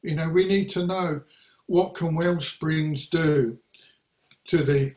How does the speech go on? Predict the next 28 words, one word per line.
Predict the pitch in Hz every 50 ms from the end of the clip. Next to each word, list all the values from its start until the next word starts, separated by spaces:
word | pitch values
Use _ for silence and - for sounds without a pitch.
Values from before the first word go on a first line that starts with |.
| _ _ _ -
for | - - 170 165 160 156
the | 139 143
local | 135 151 156 139 - - 143
community. | 135 - 143 143 139 147 151 143 131 131 131 131 135 - 131 - -
How | - - 180 180 170 151
can | - - 175 160
we | 165 165 165
let | 156 151 - - -
people | - 160 156 135 - 143 135
see, | 135 - - 175 156 135 123 120 120 - _ - - - - - _ _ _ _ _ -
you | 185 151
know, | 143 143 143 139 139
that | 135 131 147 143 151 151
we | 156 165 160
are | 156 156
not | 156 165 156 - - - -
just | - 156 151 147 139 - - - - _ _ - _ _ _ -
a | 147 139
religious | 139 147 151 156 156 - 151 135 -
group | - - 156 151 143 - -
of | 135 -
people | - 147 143 135 - 135 131
that | 131 139 143
meet | 139 139 143 147 -
together | - 139 139 156 143 135 147 147 147
on | 143 143
a | 139
Sunday | 135 - 156 156 151 143 143 139 139 139 139 143 143